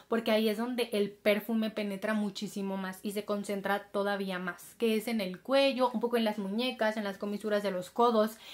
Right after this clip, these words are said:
incluso en la nuca, ahí te dura bastante el, em, el perfume, ¿no? Entonces, bueno, pues este combo es el que voy a estar utilizando para este mes del amor. El otro combo es este perfume Lola,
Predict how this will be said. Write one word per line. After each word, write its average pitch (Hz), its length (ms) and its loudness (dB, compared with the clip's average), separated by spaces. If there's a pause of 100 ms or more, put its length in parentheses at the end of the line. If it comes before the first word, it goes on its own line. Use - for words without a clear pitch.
(100)
incluso 247 520 2
en 254 100 -2
la 214 100 2
nuca, 233 380 0
ahí 220 240 0
te 233 140 -4
dura 214 200 4
bastante 202 540 0 (140)
el, 226 200 -4 (440)
em, 190 580 -2 (440)
el 233 120 0
perfume, 220 420 0 (120)
¿no? 214 200 -4
Entonces, 233 440 2
bueno, 196 260 2 (160)
pues 233 240 0
este 233 400 2
combo 262 400 2
es 220 120 -2
el 196 100 -6
que 214 80 -4
voy 202 140 0
a - 20 -2
estar 208 180 -4
utilizando 269 540 -4
para 233 180 0
este 202 200 -4
mes 202 180 -4 (180)
del 214 260 -4
amor. 214 220 -4 (1040)
El 294 160 8
otro 311 240 6 (500)
combo 254 400 8 (720)
es 269 220 4
este 262 320 2
perfume 240 560 0 (180)
Lola, 240 500 6